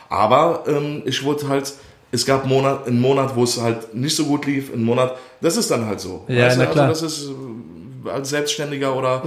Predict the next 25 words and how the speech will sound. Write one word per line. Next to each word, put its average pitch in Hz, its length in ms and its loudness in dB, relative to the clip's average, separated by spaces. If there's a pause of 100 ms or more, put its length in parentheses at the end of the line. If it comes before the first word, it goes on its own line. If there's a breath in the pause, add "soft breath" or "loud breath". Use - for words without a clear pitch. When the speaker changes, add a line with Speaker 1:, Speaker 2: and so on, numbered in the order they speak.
Speaker 2:
Künstler 240 300 2
Speaker 1:
als - 100 2
Speaker 2:
da 165 160 6
sein 165 40 0
Speaker 1:
freier 160 120 6
Speaker 2:
noch 156 80 4
mal 170 100 6
Speaker 1:
Musiker, 135 400 0
Speaker 2:
so, 131 60 0
ja. 123 60 2
Speaker 1:
genau, 123 240 0
richtig. 107 360 -2
Oder 110 180 0
als 117 180 -2
Künstler 131 360 0
dann, 123 200 0 (420 loud breath)
äh, 117 60 -14 (240)
muss 156 240 0
man 156 140 2
halt 151 140 0
damit 151 280 2
rechnen, 101 380 0
wenn 104 100 2
man 110 140 4
Speaker 2:
Ja. 113 40 -2